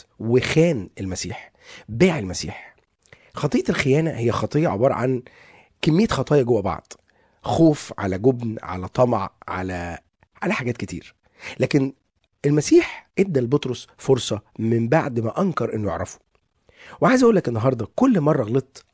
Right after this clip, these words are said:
أي نوع من الأخطاء أنت كنت بتخون شخص ما، كنت بتخون ربنا اللي كان متوقع إنك تكون أفضل، اللي وفر لك نعمة تقدر تخليك أقوى، لكن الخيانة دي خلتك رجعت خطوات لورا.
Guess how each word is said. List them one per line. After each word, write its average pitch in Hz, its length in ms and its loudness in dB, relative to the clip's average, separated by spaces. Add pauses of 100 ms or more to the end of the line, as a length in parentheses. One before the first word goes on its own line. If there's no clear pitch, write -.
أي 202 180 2
نوع 156 140 2
من 120 160 -4
الأخطاء - 400 -4 (420)
أنت 185 160 0
كنت 165 240 -4
بتخون 120 460 -2 (420)
شخص - 520 -4
ما، 110 200 -2 (580)
كنت 254 180 2
بتخون 214 300 0
ربنا 139 400 2 (120)
اللي 117 200 0
كان 190 240 0
متوقع 139 460 -2
إنك 104 160 -8
تكون 127 280 -4
أفضل، 98 300 -6 (480)
اللي 110 100 -2
وفر 95 360 0
لك 110 220 -4
نعمة 117 340 -2 (440)
تقدر 139 280 -2
تخليك 113 580 -4
أقوى، 87 280 -4 (440)
لكن 135 280 2
الخيانة 165 440 2
دي 175 240 -2 (200)
خلتك - 460 -2
رجعت 110 320 -2
خطوات 104 420 -2
لورا. 104 240 0